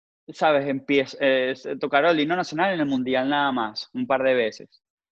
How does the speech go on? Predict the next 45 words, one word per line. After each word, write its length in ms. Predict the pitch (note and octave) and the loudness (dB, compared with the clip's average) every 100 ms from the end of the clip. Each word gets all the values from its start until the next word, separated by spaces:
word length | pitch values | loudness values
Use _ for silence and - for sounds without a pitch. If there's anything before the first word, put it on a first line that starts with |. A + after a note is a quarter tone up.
| _ _ _ | _ _ _
Eh, 260 | - C3 C3 | -6 -4 -2
y 100 | C3+ | 2
bueno, 240 | D#3 F#3 | 4 4
y 80 | D3 | 2
este 200 | B2+ D#3 | 2 0
era 180 | D3+ D#3+ | 2 2
creo 180 | D#3 D#3 | 0 0
que 100 | D#3+ | 0
la 120 | B2+ | 0
tercera 320 | A#2 D#3+ D#3 | -2 0 0
o 60 | C3 | 0
cuarta 260 | A#2+ C#3 | 0 0
vez 160 | C#3+ C#3 | -2 -2
que, 240 | C#3+ C#3 | -2 -2
que 200 | A#2+ A#2 | -2 -4
toca 320 | A#2 A#2+ A#2+ | -2 -4 -2
en 120 | B2+ B2 | -4 0
todo, 500 | C3 C3 B2+ B2 A#2 | 2 2 2 0 -2
en 100 | A2+ | 0
toda 200 | B2+ C3+ | 2 4
la 100 | C3 | 2
historia 360 | - B2 C3 | 0 -2 -2
del 120 | C3 | -2
B 120 | A#2+ B2 | -4 -8
M 160 | B2+ | -8
X 120 | B2 | -10
Freestyle. 400 | B2+ B2 - D3 - _ _ _ _ _ _ | -14 -4 2 2 0 _ _ _ _ _ _
Así 280 | - A#2+ C#3 | -16 -2 0
que 120 | D#3 | 0
finísimo 500 | D3+ D#3 C#3+ C#3+ F#3+ | 2 4 4 4 0
porque 640 | F3+ C#3 C#3+ C3+ B2+ B2 - - _ | 0 0 4 6 4 0 -8 -16 _
yo 340 | C#3+ C3 C#3+ | -16 -2 0
tenía 240 | C3+ D3 E3 | 2 4 6
la 140 | D#3+ | 6
duda 320 | C#3+ D3 F3 | 4 2 0
si 320 | F3 E3+ D3+ B2+ | 0 -2 -4 -4
iba 220 | C3+ C3+ | -2 0
a 20 | |
lograr 640 | D#3 C#3 C3 B2 C#3 E3 E3+ _ _ _ _ C3+ | 0 0 0 0 -2 -6 -16 _ _ _ _ -20
que 180 | - C3 | -8 -6
eso 200 | A#2+ D#3 | -4 -6
sucediera 400 | C#3+ C3+ B2+ B2 | -8 -6 -6 -4
en 60 | D3 | -4
algún 140 | B2 | -4
momento. 580 | B2+ D#3 F3 - A2 A2 | -4 -2 -4 -6 -12 -14